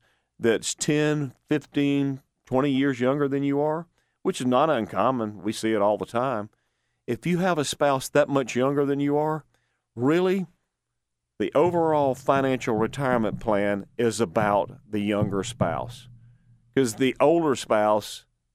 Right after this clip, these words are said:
or the, the, the spouse who you assume could go first, being the older, eh, the younger spouse dies first, nothing really changes a whole lot.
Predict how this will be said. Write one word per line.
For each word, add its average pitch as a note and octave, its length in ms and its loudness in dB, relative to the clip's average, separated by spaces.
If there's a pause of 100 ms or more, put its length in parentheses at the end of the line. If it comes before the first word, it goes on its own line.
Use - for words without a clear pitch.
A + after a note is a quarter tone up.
or A2 160 2
the, G2 300 0
the, G#2 280 -4
the - 180 -8
spouse B2 420 2
who C#3+ 100 -2
you A#2 260 0
assume D3+ 760 0 (120)
could G2 220 -4
go G#2 180 2
first, G2 420 -2
being G#2 240 0
the F2+ 160 -6
older, G2+ 460 -2 (380)
eh, G#3 240 0 (340)
the C#3+ 120 0
younger E3 260 2
spouse D3+ 360 0
dies C3 320 0
first, F3+ 500 -2 (260)
nothing E3+ 340 0
really C3+ 280 2
changes E3 480 -4
a G2 80 0
whole F2+ 220 0
lot. D#2 280 -4